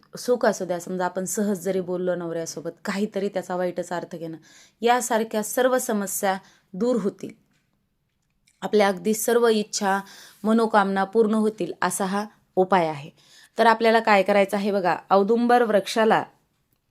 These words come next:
आपल्याला पूजा देखील करायची आहे दत्त जयंतीच्या दिवशी. अगदी आपण एक ताटच, अ, घेऊन जायचं आहे बघा.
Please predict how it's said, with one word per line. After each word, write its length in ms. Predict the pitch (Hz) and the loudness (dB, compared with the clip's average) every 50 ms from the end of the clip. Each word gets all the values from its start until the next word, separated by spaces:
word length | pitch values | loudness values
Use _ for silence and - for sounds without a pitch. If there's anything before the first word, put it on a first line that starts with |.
| _ _ _ _ _ _ _ _ _ _ _ _ _ _ _ _ _ _ _ - - - - | _ _ _ _ _ _ _ _ _ _ _ _ _ _ _ _ _ _ _ -20 -14 -10 -8
आपल्याला 380 | - 208 - 202 196 190 196 | -6 -2 0 2 2 2 2
पूजा 360 | 196 196 - 254 262 233 247 214 | 0 0 0 0 4 4 4 4
देखील 260 | 190 185 - - 175 | 2 0 -2 -6 -8
करायची 420 | 170 - 180 180 165 151 - - | -6 -6 -6 -4 -6 -8 -8 -12
आहे 140 | 160 147 165 - _ _ _ _ _ _ _ _ _ _ _ - | -16 -16 -18 -20 _ _ _ _ _ _ _ _ _ _ _ -4
दत्त 280 | 185 185 202 - - | -2 -2 0 2 4
जयंतीच्या 560 | 202 180 185 202 180 160 165 156 180 - 185 202 | 4 4 4 4 2 2 0 -4 -6 -8 -8 -8
दिवशी. 340 | 170 175 156 - - - 180 - _ _ _ _ _ _ _ _ _ _ _ _ _ _ - _ _ - | -8 -8 -10 -10 -12 -16 -16 -20 _ _ _ _ _ _ _ _ _ _ _ _ _ _ -20 _ _ 0
अगदी 460 | 208 214 202 196 233 226 190 160 151 - _ _ _ _ _ _ _ _ _ _ _ _ _ _ _ _ _ _ _ _ - _ _ | 0 0 0 0 0 0 0 0 -2 -6 _ _ _ _ _ _ _ _ _ _ _ _ _ _ _ _ _ _ _ _ -20 _ _
आपण 280 | 196 196 196 214 196 214 | -4 0 0 0 0 2
एक 220 | 220 226 226 - _ _ _ _ _ _ _ _ - | 0 -2 -4 -8 _ _ _ _ _ _ _ _ 6
ताटच, 480 | 233 226 226 220 240 233 226 - - - | 6 6 6 6 4 2 0 0 -2 0
अ, 240 | 180 180 175 175 | 0 2 2 2
घेऊन 360 | 175 185 202 226 220 214 208 196 | 0 2 2 4 4 4 2 2
जायचं 320 | 180 185 170 151 - 151 | 2 2 2 0 -2 -4
आहे 160 | 147 151 180 | -4 -6 -6
बघा. 220 | 156 165 156 151 | -8 -8 -8 -10